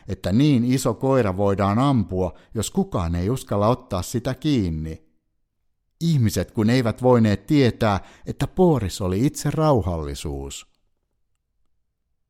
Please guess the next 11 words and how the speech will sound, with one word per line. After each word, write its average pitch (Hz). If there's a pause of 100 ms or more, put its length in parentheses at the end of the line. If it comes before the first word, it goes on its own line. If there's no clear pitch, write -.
(540)
Etsintämme 92
osoittautuivat 110
tuloksettomiksi. 80 (640)
Nukuimme 160
yön 131
ulkoovi 101
auki, 101 (200)
jotta 156
Boris 151
pääsisi 113
sisään, 101